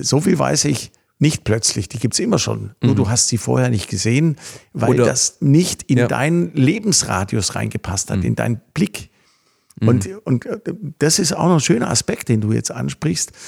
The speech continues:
Speaker 1: wo wir ermutigen können. Ich erlaube mir, wir zu sagen, ohne dich vorher zu fragen, wo wir ermutigen können zu sagen, in dem Moment, wo wir unsere,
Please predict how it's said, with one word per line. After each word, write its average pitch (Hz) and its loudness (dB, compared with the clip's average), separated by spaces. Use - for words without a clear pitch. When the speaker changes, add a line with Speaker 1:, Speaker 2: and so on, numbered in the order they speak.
Speaker 1:
wo 127 0
wir 123 2
ermutigen 117 2
können. 107 -2
Ich - -6
erlaube 113 -2
mir, 120 0
wir 139 2
zu - -2
sagen, 135 0
ohne 131 2
dich 120 -2
vorher 117 0
zu - -6
fragen, 113 -4
wo 113 2
wir 147 2
ermutigen 147 2
können 123 0
zu 117 -2
sagen, 107 -2
in 113 2
dem 233 0
Moment, 175 2
wo 147 0
wir 156 2
unsere, 120 0